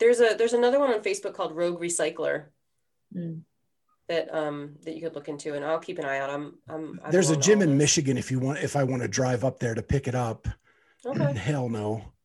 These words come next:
Speaker 1: Not right now.
Speaker 3: Yeah, so that.
Speaker 2: Well, I'll look, I'll get on there too and hunt for you.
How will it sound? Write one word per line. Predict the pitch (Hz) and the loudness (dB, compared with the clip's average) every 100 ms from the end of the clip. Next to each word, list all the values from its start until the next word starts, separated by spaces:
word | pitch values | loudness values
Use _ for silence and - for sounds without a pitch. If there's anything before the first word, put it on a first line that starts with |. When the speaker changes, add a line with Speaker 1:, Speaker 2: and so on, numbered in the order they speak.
| _ - | _ -14
Speaker 1:
Not | - | -10
right | 165 165 | -8 -6
now. | 160 160 _ _ _ _ _ _ _ - | -8 -10 _ _ _ _ _ _ _ -10
Speaker 3:
Yeah, | 113 107 104 | -8 -4 -2
so | 139 131 123 | 0 2 0
that. | 127 127 139 _ - - - - _ _ _ _ _ _ 175 160 147 143 _ _ _ _ _ _ _ | 0 -2 -4 _ -20 -20 -20 -20 _ _ _ _ _ _ -20 -20 -20 _ _ _ _ _ _ _ _
Speaker 2:
Well, | 208 | 2
I'll | 196 254 | 6 6
look, | 220 190 | 6 4
I'll | 196 214 | 2 4
get | 208 | 4
on | 180 170 160 | 4 2 0
there | 156 | 0
too | 156 156 143 | 0 0 0
and | 147 | -2
hunt | 151 156 - | -4 -6 -6
for | 143 | -6
you. | 143 | -6